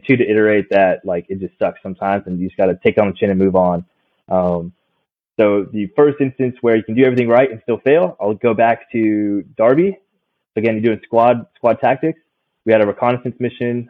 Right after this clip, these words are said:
uh, for actions on, and I went through the entire patrol. You go through your security halt, reconning and establishing your objective rally point, identifying a release point, and actually doing a leader's recon of the objective, doing your actions on,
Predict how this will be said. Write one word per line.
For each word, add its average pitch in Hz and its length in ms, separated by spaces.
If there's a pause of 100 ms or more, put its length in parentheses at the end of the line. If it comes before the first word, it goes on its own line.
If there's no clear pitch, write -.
uh, 101 200
for 101 100
actions 110 320
on, 117 320 (440)
and 98 520 (480)
I 110 60
went 123 220
through 127 140
the 113 120
entire 117 420
patrol. 139 560 (520)
You 101 120
go 107 180
through 104 120
your 95 180
security 120 320
halt, 113 400 (340)
reconning 113 460
and 101 100
establishing 107 480
your 101 100
objective 92 360
rally 117 240
point, 120 400 (440)
identifying 110 520
a 95 40
release 131 380
point, 131 360 (100)
and 107 80
actually 107 500 (380)
doing 120 140
a 104 40
leader's 120 260
recon 110 360 (100)
of 143 140
the 131 80
objective, 120 480 (180)
doing 127 160
your 117 80
actions 110 340
on, 107 280